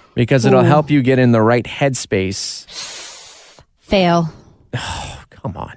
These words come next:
Speaker 1: Really?
Speaker 2: Yeah. Oh, well, I'm not, I'm not technically in pajamas, but I'm definitely in at-home loungewear.
Speaker 1: Okay. So you're, like, halfway there is what you're saying.
Speaker 2: <laughs>
Speaker 1: Uh, number two, pick one or more dedicated workspaces,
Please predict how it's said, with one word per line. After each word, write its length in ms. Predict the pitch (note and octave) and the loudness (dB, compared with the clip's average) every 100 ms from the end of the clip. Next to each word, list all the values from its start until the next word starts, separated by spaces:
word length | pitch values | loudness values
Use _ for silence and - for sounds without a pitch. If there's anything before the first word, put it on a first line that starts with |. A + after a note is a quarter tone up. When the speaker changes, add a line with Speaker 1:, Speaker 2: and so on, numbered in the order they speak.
| - | -2
Speaker 1:
Really? 220 | A2 F#3 | 2 2
Speaker 2:
Yeah. 60 | F3+ | 4
Oh, 80 | |
well, 160 | B3+ C#4+ | 4 4
I'm 100 | C#4+ | 4
not, 200 | E4 E4+ - | 2 2 0
I'm 100 | B3+ | 2
not 160 | D4 | 2
technically 460 | D4+ D4+ D4 C#4 C4 | 0 -4 -4 -2 -2
in 100 | G#3+ | -2
pajamas, 1160 | - F3 - F3 F3+ C4 F#4 A4 A4 - - - | -4 -6 -4 -2 2 4 4 2 -2 -10 -20 -10
but 140 | - G3+ | -2 0
I'm 140 | G3 | 2
definitely 680 | F#3+ F#3+ F3+ G3 F#3+ G3+ F#3+ - | 2 0 0 -2 -2 0 0 0
in 500 | F#3+ F3+ F3+ F3 E3+ - - - | 0 2 2 0 -2 -6 -20 -8
at-home 680 | G3+ F3+ - G#3 F#3 F3+ F3 | -2 0 0 2 4 4 4
loungewear. 1000 | E3+ E3 F3 F3+ E3 D#3+ - - - - - G2+ | 4 4 4 6 4 0 -2 -6 -12 -10 -2 -2
Speaker 1:
Okay. 340 | - D#2+ F#2+ - | -2 -4 -4 -10
So 200 | - G2+ | -2 0
you're, 160 | G2 | 2
like, 120 | G2+ G2 | 0 -2
halfway 540 | - G#2 - F2+ D#2 | -2 -2 -2 -4 -4
there 320 | E2+ D#2+ G2+ _ _ - | -4 -6 -8 _ _ -18
is 100 | A2 | -6
what 140 | - | 0
you're 100 | G2 | 2
saying. 300 | F#2 D#2+ G2 | 2 -2 -6
Speaker 2:
<laughs> 60 | - - - - _ | -12 -20 -20 -20 _
Speaker 1:
Uh, 400 | A#2+ B2+ B2+ B2+ A#2+ | 0 2 4 4 4
number 240 | D#3+ E3+ | 4 4
two, 480 | C3+ E3+ F3+ C#3+ A2+ - | 2 2 4 4 0 0
pick 400 | C#3+ E3 - - | 0 0 -4 -4
one 340 | C#3 B2 C#3+ | 2 4 4
or 180 | C#3+ C3+ | 4 4
more 300 | B2+ B2 A#2+ | 4 4 4
dedicated 640 | A#2+ B2 C3 C#3 - A#2+ G#2+ | 2 2 2 0 0 2 2
workspaces, 1080 | G#2 B2+ - - G#2+ G2+ - G2+ F#2+ G2 | 2 0 -2 -4 -2 -2 0 0 0 -4